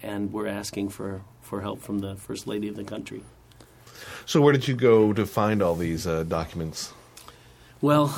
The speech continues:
Speaker 1: <laughs> most of that's in my, uh, personal library. I have probably about <clears throat> fifty, sixty thousand records and C Ds, and, um,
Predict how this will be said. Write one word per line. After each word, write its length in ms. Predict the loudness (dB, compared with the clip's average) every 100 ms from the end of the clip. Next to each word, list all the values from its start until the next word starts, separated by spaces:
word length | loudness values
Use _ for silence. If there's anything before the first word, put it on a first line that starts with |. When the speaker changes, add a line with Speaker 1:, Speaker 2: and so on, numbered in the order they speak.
| -8
Speaker 1:
<laughs> 120 | -6 2
most 460 | 4 4 2 0
of 140 | -2 -2
that's 280 | -4 -2 0
in 120 | 0
my, 260 | -2 -2
uh, 200 | -4 -6 -10 -18 -20 -20 -20
personal 420 | -2 0 0 -2 -2
library. 540 | -2 -2 -2 -4 -2
I 80 | -2
have 140 | -4
probably 440 | -2 -2 -2 -4 -4
about 300 | -4 -6 -8 -14 -20 -20 -16
<clears throat> 320 | -12 -12 -14
fifty, 400 | -6 -4 -4 -6
sixty 420 | -6 -4 -4 -2 -2
thousand 420 | -2 -2 -2 -4
records 380 | -4 -4 -6 -6
and 120 | -6
C 160 | -6 -4
Ds, 380 | -4 -6 -8 -12 -20 -20 -20 -20 -18
and, 340 | -12 -8 -6 -4
um, 400 | -6 -6 -6 -8